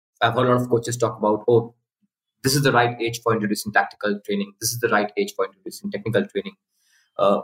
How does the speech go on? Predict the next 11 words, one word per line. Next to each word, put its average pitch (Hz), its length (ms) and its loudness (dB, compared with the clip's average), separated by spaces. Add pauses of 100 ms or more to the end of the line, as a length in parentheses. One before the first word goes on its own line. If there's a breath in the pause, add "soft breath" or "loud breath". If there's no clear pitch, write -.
I 113 100 4
believe 117 400 -2 (380)
it's 123 160 -6
all 120 200 4
very, 113 320 2
very 110 380 0 (400)
natural. 123 560 2 (520)
It's - 120 -2
a 117 60 4
gradual 107 380 2
process. - 520 0